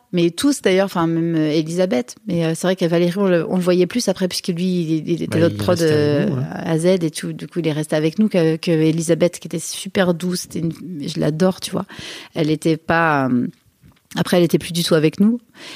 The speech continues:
Speaker 1: Et, euh, donc, c'est Valérie qui était là. Et, euh... et du coup, j'ai quand même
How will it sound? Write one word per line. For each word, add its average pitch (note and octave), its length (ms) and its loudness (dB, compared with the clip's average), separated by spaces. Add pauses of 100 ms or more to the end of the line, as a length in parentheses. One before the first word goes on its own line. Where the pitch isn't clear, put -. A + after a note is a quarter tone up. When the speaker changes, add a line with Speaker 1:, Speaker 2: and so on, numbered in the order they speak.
(180)
Speaker 1:
Et, D#3+ 220 4
euh, D3+ 200 4
donc, D#3+ 220 -2
c'est - 120 -4
Valérie D3 380 2
qui - 100 -12
était D#3+ 160 -6
là. - 80 -18 (520)
Et, E3 180 2
euh... C3+ 180 0 (1600)
et - 40 -6
du D#3+ 120 -8
coup, - 120 -6
j'ai D#3 360 2
quand D#3+ 120 0
même F3 260 2